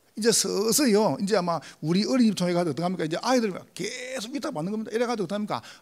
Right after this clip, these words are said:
아이 때부터 바로 케어 보는 겁니다. 치유 전략을. 여러분 안 보입니까? 안 보여요? 보이죠, 그죠? 이거 봐보세요. 자,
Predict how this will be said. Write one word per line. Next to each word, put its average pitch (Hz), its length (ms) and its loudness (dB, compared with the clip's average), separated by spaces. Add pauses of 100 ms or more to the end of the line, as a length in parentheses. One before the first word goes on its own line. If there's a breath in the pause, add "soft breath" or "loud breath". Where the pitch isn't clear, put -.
아이 320 300 6
때부터 220 280 0
바로 147 160 -2
케어 - 180 0
보는 156 160 -6
겁니다. 113 360 -16 (1080)
치유 - 280 0
전략을. 127 320 -12 (1080 soft breath)
여러분 185 180 2
안 165 100 4
보입니까? 185 600 2 (2250 loud breath)
안 135 160 -4
보여요? 196 480 6 (1120)
보이죠, 269 380 8
그죠? 156 440 4 (200 soft breath)
이거 240 180 -4
봐보세요. 107 440 -16 (1600)
자, 156 340 -2